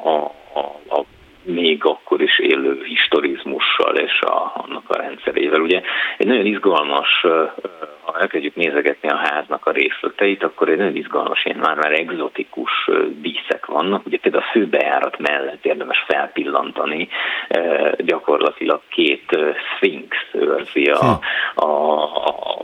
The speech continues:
Speaker 1: bejárati előtetőnek a tetejét, és ezeknek a szfinxeknek a, ö,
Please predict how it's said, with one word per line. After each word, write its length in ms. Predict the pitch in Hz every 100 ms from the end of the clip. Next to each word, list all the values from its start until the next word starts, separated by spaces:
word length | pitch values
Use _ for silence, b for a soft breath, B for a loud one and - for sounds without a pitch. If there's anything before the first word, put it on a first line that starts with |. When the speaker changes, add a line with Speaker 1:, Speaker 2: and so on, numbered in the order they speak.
| -
Speaker 1:
bejárati 1080 | 87 71 69 78 82 - 76 - 78 76 -
előtetőnek 840 | 85 78 73 - - 80 78 82
a 60 | 80
tetejét, 580 | - - 80 80 107 -
és 80 | -
ezeknek 340 | 123 98 78
a 60 | 76 -
szfinxeknek 720 | 139 117 - 73 - 80 -
a, 220 | 73 73 B B B
ö, 320 | - 78 76